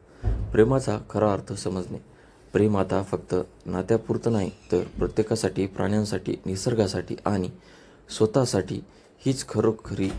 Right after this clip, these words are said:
स्पिरिच्युअल अवेकनिंग आहे. ही दहा लक्षणे तुमच्या जीवनात दिसू लागली, तर समजून घ्या, तुम्ही एका वेगळ्या प्रवासाला निघालात. हा प्रवास संपणार नाही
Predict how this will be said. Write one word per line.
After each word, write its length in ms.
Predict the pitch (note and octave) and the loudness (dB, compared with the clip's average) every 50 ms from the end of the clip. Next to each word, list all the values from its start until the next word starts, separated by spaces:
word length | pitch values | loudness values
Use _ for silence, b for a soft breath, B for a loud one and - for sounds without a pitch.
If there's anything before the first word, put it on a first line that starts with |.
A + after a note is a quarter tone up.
| - - - | -10 -12 -10
स्पिरिच्युअल 640 | - - - - - A2+ A#2 A2+ - - G2 G2 - - - - - - - | -8 -8 -8 -2 2 2 2 4 4 4 2 2 2 -2 -6 -12 -6 0 2
अवेकनिंग 540 | G#2 G#2+ G#2+ - G2 F#2 - F#2 F#2 F#2 F#2+ - - - | 4 4 4 2 -2 -4 -2 -4 -4 -4 -6 -8 -10 -10
आहे. 180 | - A2 G2+ - - - _ _ _ _ _ _ _ B B B B B B B B B G#2 | -10 -10 -10 -12 -14 -18 _ _ _ _ _ _ _ B B B B B B B B B 0
ही 60 | F#2+ | 2
दहा 240 | F2 G2+ G#2+ A#2+ B2+ | 2 4 4 6 6
लक्षणे 340 | B2+ B2 B2+ - C3 C3 | 4 4 2 0 -2 -2
तुमच्या 300 | A#2+ A#2+ A#2+ A#2+ A#2+ A#2 | 0 0 4 6 8 8
जीवनात 360 | A2 G#2 G#2+ G#2+ G#2 G2 G2 - - | 8 8 6 4 4 2 0 -4 -6
दिसू 280 | - G2+ G#2 - - A#2+ | -6 -6 -4 0 2 2
लागली, 320 | A2 G2 F2+ F2+ F2 E2+ - - _ - | 4 4 2 0 -4 -6 -8 -10 _ -8
तर 60 | F2+ | -8
समजून 420 | F2+ - - F#2 G2+ G2+ A2 G#2+ | -6 -4 -2 -2 0 0 -2 -2
घ्या, 160 | F#2+ F#2+ F2+ - | -2 -4 -4 -8
तुम्ही 540 | - - _ _ - G2 G2 G2 - - | -10 -14 _ _ -4 -2 0 0 0 0
एका 260 | E2+ - - F#2 F2+ - - - | -2 -2 0 -2 -2 -2 -6 -4
वेगळ्या 320 | F2+ F2+ F#2+ G2 A2 A2 | 0 2 4 4 4 4
प्रवासाला 480 | G#2+ - F#2+ F#2+ F#2 F2+ - F2 F#2 G2 | 4 6 6 4 4 4 2 0 0 0
निघालात. 360 | G2 F#2 F2+ F2+ E2 D#2+ - - B B B B B B B | 0 0 0 0 -2 -2 -4 -6 B B B B B B B
हा 120 | B - E2 | B -8 -2
प्रवास 480 | - G2 F#2+ F2 F2 F2+ F#2 - - | 2 4 4 6 4 4 0 0 0
संपणार 360 | F#2 F#2 - - G#2 G#2 G2+ | 0 0 0 0 -2 -2 0
नाही 200 | G2 F#2 F2+ F2 | 0 0 -2 -4